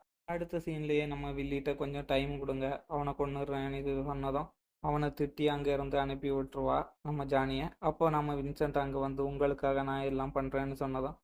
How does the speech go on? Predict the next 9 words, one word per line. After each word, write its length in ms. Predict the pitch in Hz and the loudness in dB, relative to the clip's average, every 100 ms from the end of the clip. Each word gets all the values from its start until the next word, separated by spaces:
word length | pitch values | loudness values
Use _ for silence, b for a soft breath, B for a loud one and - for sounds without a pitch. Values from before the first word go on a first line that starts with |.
| _ | _
"எனக்காக 480 | - 147 151 156 143 | -2 2 6 6 6
எவ்வளவு 400 | 143 139 143 139 | 6 6 6 4
பண்ணியிருக்கிறீங்க, 560 | 135 131 131 - 131 131 | 2 0 -2 -4 -2 0
உங்களுக்கு 400 | 131 139 143 139 | 2 4 2 2
நான் 200 | 135 135 | 0 0
என்ன 180 | 135 131 | -2 0
பண்ண 260 | 135 131 | 0 0
போறேன்னு" 340 | 139 135 135 131 | 0 0 0 0
கேட்டா, 400 | 131 135 143 | 0 0 -6